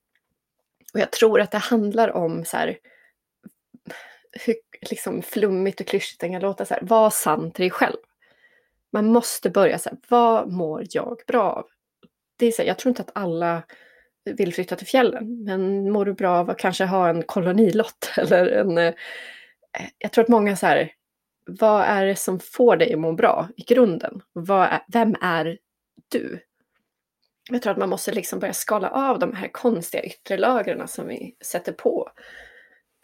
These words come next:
liksom, oss själva och klär in oss i. Och det är det jag tror att den här platsen för oss, alltså, jag menar, jag tror inte vi skulle överleva Stockholm,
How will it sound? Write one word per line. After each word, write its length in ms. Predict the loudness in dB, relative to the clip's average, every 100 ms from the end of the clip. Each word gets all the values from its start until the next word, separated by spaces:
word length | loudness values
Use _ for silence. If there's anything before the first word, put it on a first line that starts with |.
| -6
liksom, 320 | -4 -6 -4
oss 140 | -2
själva 260 | 0 2 2
och 80 | 2
klär 340 | 4 4 4
in 160 | 4 4
oss 380 | 2 -4 -12 -8
i. 280 | -6 -6 -10 _ _ -8
Och 60 |
det 80 | -2
är 60 | 0
det 200 | 4 6
jag 160 | 4
tror 360 | 0 -2 -2 -2
att 420 | -6 -10 -16 -18 -18 _ _ _ _ _
den 180 | -10 -8
här 260 | -2 -2 -2
platsen 460 | -6 -10 -10 -10
för 160 | -8 -8
oss, 400 | -8 -8 -10 -14 _ _ _ _ _ _ _ _
alltså, 180 | -10 -4
jag 60 | -2
menar, 120 | -4
jag 100 | -4
tror 120 | -6
inte 120 | -4
vi 60 | -6
skulle 220 | -6 -4
överleva 460 | -2 -2 2 2 2
Stockholm, 420 | -4 -4 -6